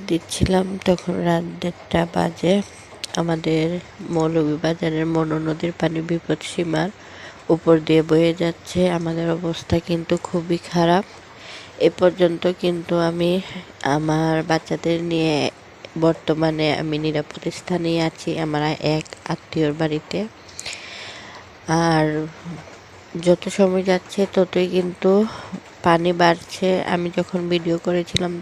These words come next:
তখন কিন্তু পানি অনেকটা কম ছিল, আর এখন, আহ, রাত দেড়টার সময় আমি ফোন দিয়েছিলাম আপনাদের ভাইয়াকে,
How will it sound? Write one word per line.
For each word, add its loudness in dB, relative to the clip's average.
তখন -2
কিন্তু 0
পানি 4
অনেকটা 2
কম 4
ছিল, 0
আর 2
এখন, 0
আহ, -2
রাত 4
দেড়টার 2
সময় -2
আমি 0
ফোন 4
দিয়েছিলাম -2
আপনাদের -4
ভাইয়াকে, 0